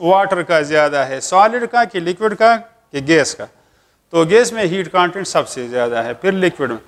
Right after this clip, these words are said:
फिर सॉलिड में। लेकिन अगर आपसे पूछे कि गैसियस वाटर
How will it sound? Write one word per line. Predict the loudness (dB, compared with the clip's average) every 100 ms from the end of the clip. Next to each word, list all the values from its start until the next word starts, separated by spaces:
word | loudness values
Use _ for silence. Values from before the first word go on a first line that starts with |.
| _ _ _ 0
फिर | 0
सॉलिड | 2 0 2 -2
में। | -4 -10 _ _ _ 0
लेकिन | 2 4
अगर | 2 2 2
आपसे | 0 -2 -6
पूछे | -8 -12 -4 -2 -2
कि | -4 _ _ _ _ -4 -4 -2 2
गैसियस | 4 4 4 2 4
वाटर | 2 2 2